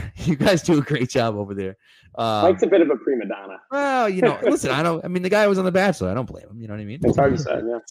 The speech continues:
Speaker 1: So
Speaker 2: Two for one drafts too, man. We got some cool stuff planned for the summer. We got a lot of cool coach interviews, and might get some twenty twenty-two prospect interviews a little bit ahead of time. It should be fun. We're gonna get, um, this twenty twenty-two class, man. I'm excited for it. We had that twenty twenty-two mock draft come out, some,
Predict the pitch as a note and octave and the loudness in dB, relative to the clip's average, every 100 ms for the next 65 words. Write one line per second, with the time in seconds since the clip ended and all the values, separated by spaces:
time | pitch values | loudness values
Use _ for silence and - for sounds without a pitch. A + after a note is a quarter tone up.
0 | - A2 D3+ G#3 G#3+ E3 F3+ F3 - F3+ | -6 0 4 6 6 6 4 2 2 2
1 | D#3 C#3+ D3+ F3 - B2+ D3+ - C3+ - | 2 2 2 2 0 -6 -6 -6 -8 -8
2 | C#3 B2+ A#2 - A#2+ A#2 A#2+ G#2+ A#2+ A2+ | -10 -10 -8 -6 -4 0 2 4 2 2
3 | C3 A#2 - B2 B2+ A#2+ A2+ A#2+ A2 G2 | 4 4 4 2 2 2 4 4 4 -4
4 | F#2+ _ _ B2+ B2+ A#2+ B2+ A2 C#3 C3 | -12 _ _ 0 0 0 -2 -6 -2 -4
5 | A2 B2+ A2+ C3 G#2+ A#2 A#2 - A#2+ A2+ | 0 -2 0 -4 -4 -4 -4 -2 -2 0
6 | A#2+ A#2 A#2 A2+ A#2 A#2+ G#2 - A#2+ - | 0 0 2 4 4 2 -2 -6 -8 -6
7 | B2 A#2 A2+ C3+ B2 - A#2 G#2+ A#2 A#2 | -10 -8 -8 -6 -4 -4 -4 2 4 4
8 | A2+ A#2 - A#2 G#2 G#2 G2 _ _ _ | 4 2 0 -2 -2 -2 -6 _ _ _
9 | _ F#3 - A3 F3+ G3 F#3 F#3 G3 B2+ | _ 0 4 2 4 4 4 2 2 -2
10 | A#2 - A2+ A#2+ - - C3+ A2+ G2 F#2+ | -4 -8 -8 -6 -6 -2 -4 -4 -10 -10
11 | G#2+ B2 A2+ - B2+ A2+ B2 A2 B2 A2+ | -6 -4 -4 -4 -6 -2 -2 0 0 0
12 | A#2 - A#2 - A#2+ A#2 A#2 A2+ G#2+ | -2 2 0 0 -4 -2 -4 -4 -8